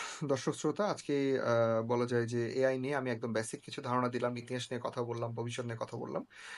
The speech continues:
যদি আপনারা এর চেয়েও আরো জটিল টার্মগুলো নিয়ে কথা বলতে চান, আর্টিফিশিয়াল ইন্টেলিজেন্স নিয়ে, আহ, আমরা পরবর্তীতেও এইসব নিয়ে কথা বলতে পারি। আপনাদের আগ্রহের জায়গাগুলো জানাবেন। আর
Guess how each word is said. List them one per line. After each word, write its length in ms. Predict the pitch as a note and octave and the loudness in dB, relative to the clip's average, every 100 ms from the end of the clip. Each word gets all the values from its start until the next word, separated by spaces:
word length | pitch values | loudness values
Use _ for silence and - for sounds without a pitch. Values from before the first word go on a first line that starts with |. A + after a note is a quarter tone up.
| - - | -12 -4
যদি 220 | B2 C3 | 0 4
আপনারা 340 | A2+ B2 B2 A#2+ | 2 4 2 2
এর 200 | C3+ B2+ | -2 -4
চেয়েও 180 | C#3 B2+ | 2 4
আরো 140 | B2 | 4
জটিল 360 | B2 C3 C#3+ C#3 | 2 0 -2 0
টার্মগুলো 460 | B2+ B2+ C3 B2+ B2+ | 4 4 4 0 0
নিয়ে 180 | B2+ B2 | 0 0
কথা 200 | A#2+ B2 | -2 -2
বলতে 260 | B2 A#2+ | -4 -4
চান, 180 | A#2+ C#3 | -2 0
আর্টিফিশিয়াল 440 | A#2+ A#2 A#2 A#2+ | -2 -2 -6 -4
ইন্টেলিজেন্স 560 | A#2 B2+ A#2 A#2 A2+ - | -4 -6 -6 -6 -6 -6
নিয়ে, 240 | A#2+ F3+ - - - - _ | -4 -4 -8 -20 -20 -20 _
আহ, 300 | - A2+ A2 | -6 -4 -2
আমরা 220 | G2+ A2+ A2+ | -2 -2 2
পরবর্তীতেও 600 | A#2+ B2 B2 C3 C3+ C3+ | 4 4 0 -2 0 2
এইসব 260 | B2 B2+ | 0 -4
নিয়ে 180 | B2 B2+ | -2 -2
কথা 220 | B2 A#2+ C3+ | -2 -4 -4
বলতে 220 | C3+ D3 | -4 -4
পারি। 180 | D#3+ F3+ | -2 -2
আপনাদের 300 | - B2 A2+ | -2 0 0
আগ্রহের 360 | A2+ B2 C3+ | 0 -2 0
জায়গাগুলো 420 | B2+ A#2+ B2 B2+ | 2 2 2 0
জানাবেন। 440 | B2+ A2+ A#2 F3+ - - - - - | 0 2 2 2 0 -12 -20 -20 -10
আর 420 | - A2 A2 G2+ | -4 0 0 -2